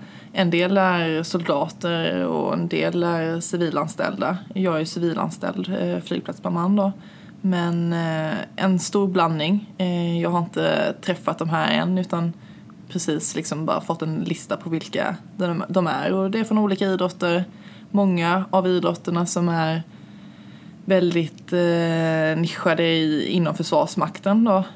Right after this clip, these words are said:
Som, eh, multisport och triathlon och skytte och så vidare.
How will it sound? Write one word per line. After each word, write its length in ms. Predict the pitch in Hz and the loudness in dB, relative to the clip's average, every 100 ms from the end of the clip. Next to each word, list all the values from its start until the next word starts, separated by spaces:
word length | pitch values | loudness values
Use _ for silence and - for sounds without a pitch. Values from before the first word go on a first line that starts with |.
| - | -8
Som, 360 | - 170 170 165 | -2 0 0 0
eh, 420 | 165 165 160 165 | 0 0 -2 0
multisport 720 | 165 170 170 160 - 156 - | 2 0 0 -6 -4 -6 -4
och 140 | 165 170 | -4 -2
triathlon 680 | 180 185 - - 92 85 85 | -2 0 -2 -2 -2 0 -2
och 420 | 82 82 78 76 90 - | -2 -2 -2 -2 -4 -8
skytte 800 | - 175 - - - - - - - - | -6 -6 -6 -6 -2 0 -2 -4 -8 -10
och 100 | - | -8
så 120 | - | -6
vidare. 340 | - - 185 | -4 -2 -4